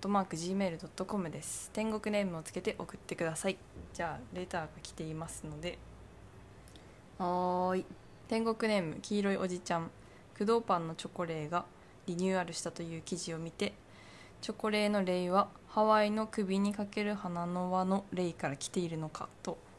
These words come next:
Speaker 1: パッケージに書かれたヤシの木を見て初めて気づきました。確かに独特の三つ編みっぽい形と長さはレイっぽい感じが、レイっ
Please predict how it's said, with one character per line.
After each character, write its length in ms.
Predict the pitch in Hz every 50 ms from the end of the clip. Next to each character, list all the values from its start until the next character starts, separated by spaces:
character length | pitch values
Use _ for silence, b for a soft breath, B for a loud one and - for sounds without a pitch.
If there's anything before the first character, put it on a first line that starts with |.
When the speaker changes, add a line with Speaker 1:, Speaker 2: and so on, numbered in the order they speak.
| - - -
Speaker 1:
パ 80 | 202 196
ッ 20 | - -
ケ 120 | - 202
ー 140 | 196 196 185
ジ 120 | 190 185
に 200 | 196 208 214 - - - - - -
書 80 | 196
か 120 | 202 202 202
れ 100 | 208 202
た 100 | - 196
ヤ 100 | 196 202
シ 140 | 202 -
の 140 | 214 202 202
木 180 | 202 - 196 190
を 60 | 180
見 100 | 175 170
て 120 | - -
初 200 | - - 165 165
め 120 | 180 190 190
て 100 | - 185
気 120 | - -
づ 120 | 156 156 -
き 100 | - -
ま 120 | 160 156
し 80 | - -
た。 160 | - - - - B B B B B B B B B - -
確 240 | 214 208 - - -
か 140 | - 208
に 180 | 202 214 208 202
独 180 | 185 170 - -
特 260 | - 185 175 - - 196
の 160 | 202 196 196
三 140 | 185 180 -
つ 200 | - - - 185
編 140 | 180 180
み 80 | 180 180
っ 40 | - - -
ぽ 100 | - 214
い 60 | 208
形 400 | 202 - 175 - 165 - - -
と 160 | - - 165 - - - - - - 180
長 240 | 180 180 180 190
さ 180 | 185 - - 185
は 160 | 185 185 - -
レ 80 | 165
イ 60 | 160
っ 40 | 156 156 - -
ぽ 120 | 196 180
い 20 | 170
感 300 | - - 170 156 151 143
じ 100 | 151 151
が、 60 | 151 143 - - - - - - - - - - - -
レ 120 | 180 175 170
イ 40 |
っ 60 | 165